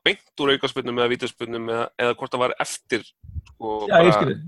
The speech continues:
Speaker 1: fínt
Speaker 2: Bara í,
Speaker 1: fyrirgjöf,
Speaker 2: úr,
Speaker 1: skil.
Speaker 2: bara beint úr föstum leikatriðum, já, einmitt.
Speaker 1: Já, það var, það var alveg áberandi mikið, sko, ég held að það hafa verið hæsta hlutfall af mörkum sem hafa verið skoruð úr flestum leikatriðum.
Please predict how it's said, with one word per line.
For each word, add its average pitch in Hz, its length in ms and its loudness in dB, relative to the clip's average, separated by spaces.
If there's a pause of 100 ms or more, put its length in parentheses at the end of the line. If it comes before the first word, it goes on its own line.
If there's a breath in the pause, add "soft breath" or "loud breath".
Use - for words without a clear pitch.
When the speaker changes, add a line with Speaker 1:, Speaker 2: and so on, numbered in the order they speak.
(120)
Speaker 1:
fínt - 160 -8
Speaker 2:
Bara 156 160 6
í, 156 100 6
Speaker 1:
fyrirgjöf, - 240 -4
Speaker 2:
úr, 196 80 4
Speaker 1:
skil. - 100 -12
Speaker 2:
bara 151 160 4
beint 180 220 6
úr - 20 0
föstum 160 240 6
leikatriðum, 131 400 4
já, - 300 -6
einmitt. 131 160 0
Speaker 1:
Já, 139 80 8
það 117 260 4
var, 151 220 4
það 147 180 2
var 160 140 4
alveg 143 180 4
áberandi 156 480 2
mikið, 156 460 -4 (340)
sko, 127 200 -8 (600)
ég 73 140 -10
held 123 100 -10
að 131 60 -10
það 127 100 0
hafa 131 140 -2
verið 123 100 -2
hæsta - 480 -4
hlutfall 151 380 -6 (580)
af 147 320 2
mörkum 135 480 -8
sem 123 160 -12
hafa 123 160 -6
verið 123 140 -10
skoruð 127 260 -8
úr 117 80 -12
flestum 120 320 -12
leikatriðum. 110 480 -10